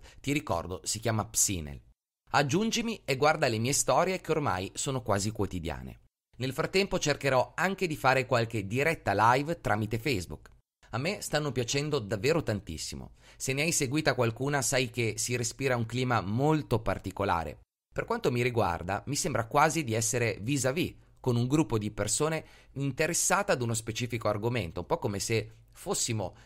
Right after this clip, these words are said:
in aula per qualche istante, in una, o in una stanza, in un bar tutti insieme,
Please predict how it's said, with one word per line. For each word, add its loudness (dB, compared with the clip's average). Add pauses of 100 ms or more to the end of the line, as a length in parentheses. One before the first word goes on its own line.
in -4
aula 2
per -6
qualche -2
istante, 0
in -6
una, -4 (200)
o -2
in -4
una -4
stanza, 0
in 0
un 0
bar 4
tutti -6
insieme, -2